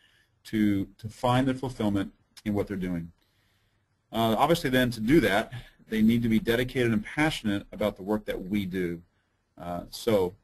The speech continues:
the rigging and, uh, lifting industry, um, we want them to be passionate about it, to,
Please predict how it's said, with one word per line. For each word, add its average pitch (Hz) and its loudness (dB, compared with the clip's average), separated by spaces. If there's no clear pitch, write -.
the 98 -12
rigging 139 -2
and, 95 -4
uh, 92 -4
lifting 117 -2
industry, 127 -2
um, 92 -8
we 107 0
want 117 0
them 117 0
to 107 -4
be 92 -4
passionate 127 -4
about 127 0
it, - -8
to, 95 -4